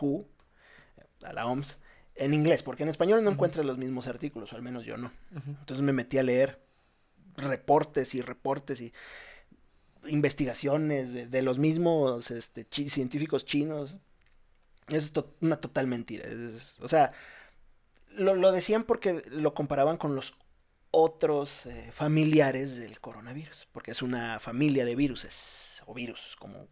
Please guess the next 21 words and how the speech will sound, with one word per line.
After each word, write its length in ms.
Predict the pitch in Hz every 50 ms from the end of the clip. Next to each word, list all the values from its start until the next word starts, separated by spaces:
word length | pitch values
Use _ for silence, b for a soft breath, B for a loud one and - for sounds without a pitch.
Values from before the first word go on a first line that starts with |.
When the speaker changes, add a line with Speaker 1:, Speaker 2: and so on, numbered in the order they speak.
| -
Speaker 1:
sea 220 | - - 104 95 -
que 120 | - -
sea. 180 | - - - - B B B B B B B B B B B B B B B B B B B B B B B _ _ _ -
Speaker 2:
Virus. 180 | 135 127 147
Speaker 1:
La 160 | 151 143 147 - - B B B B B B B B B B B B B B -
Speaker 2:
Creo 120 | - 147 -
que 80 | - 147
sí, 60 | -
Speaker 1:
es 180 | - 143 247 254
Speaker 2:
virus. 20 |
Speaker 1:
una, 240 | 277 262 240 185 151
Speaker 2:
Creo 40 | 151 160
que 60 | 175
Speaker 1:
eh, 100 | 165 165
Speaker 2:
sí 60 | 180 170
Speaker 1:
bueno, 140 | 170 160 175
Speaker 2:
es 80 | -
general 420 | - 175 151 135 120 113 117 117 110
virus. 320 | 113 113 110 107 - - -
Speaker 1:
son 180 | - 254 262
varios 340 | 185 131 - - - - -